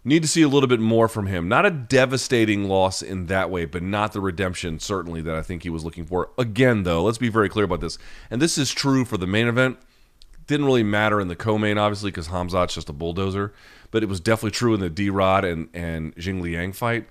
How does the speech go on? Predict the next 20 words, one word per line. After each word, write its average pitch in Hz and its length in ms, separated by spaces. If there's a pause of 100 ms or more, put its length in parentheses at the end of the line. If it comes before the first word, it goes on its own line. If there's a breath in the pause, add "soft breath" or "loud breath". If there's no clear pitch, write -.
(460 loud breath)
You 147 100
know, 143 60
these 170 140
guys 190 260
were 127 80
fighting 147 320
each 120 160
other 107 240
on 95 220
very 104 640
late 92 340
notice. 87 460
When 92 140
you 98 100
have 117 360
that 117 120
happen, 110 300
I 82 60
remember 101 440
when 90 380